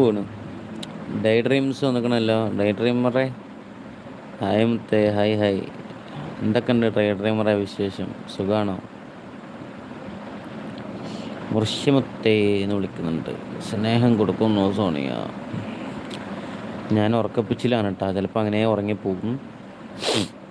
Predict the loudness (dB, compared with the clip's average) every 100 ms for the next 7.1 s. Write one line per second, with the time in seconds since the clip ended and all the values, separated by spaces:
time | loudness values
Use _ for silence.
0 | -18 -18 -16 -16 -14 -14 -12 -10 -6 -6
1 | -6 -8 -4 -2 0 2 4 4 2 0
2 | 0 0 0 0 2 2 2 0 -2 -8
3 | -10 -12 -12 -14 -12 -12 -10 -10 -10 -10
4 | -10 -10 -10 -10 -10 -10 -10 -8 -6 2
5 | 4 4 4 2 2 2 2 2 0 -2
6 | -4 -6 -6 -2 2 4 4 4 2 0
7 | 2